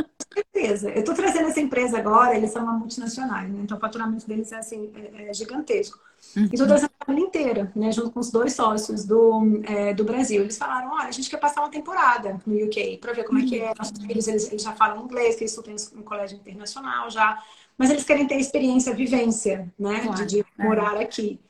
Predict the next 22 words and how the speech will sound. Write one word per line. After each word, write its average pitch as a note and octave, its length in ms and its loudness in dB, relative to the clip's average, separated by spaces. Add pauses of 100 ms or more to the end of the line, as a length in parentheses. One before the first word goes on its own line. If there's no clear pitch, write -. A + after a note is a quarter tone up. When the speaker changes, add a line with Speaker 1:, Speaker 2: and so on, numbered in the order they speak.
(120)
Speaker 2:
É. G3 80 -10 (140)
Speaker 1:
E C4 80 4
não D4 120 6
existe B3+ 280 0
visto A3+ 200 -4
melhor G#3+ 260 -2
do G#3+ 100 -2
que - 100 -4
esse, G#3+ 240 2
porque G#3 180 -4
além B3+ 440 4
dele A3+ 260 4
estar G3+ 540 0 (340)
inter-, A#3 400 0
internacionalizando A3+ 1040 2
a F#3+ 40 -2
empresa, A#3+ 440 2
né? A3+ 140 0
Já A3 140 4
abrindo B3 320 6
uma A3 140 2
filial G3+ 640 2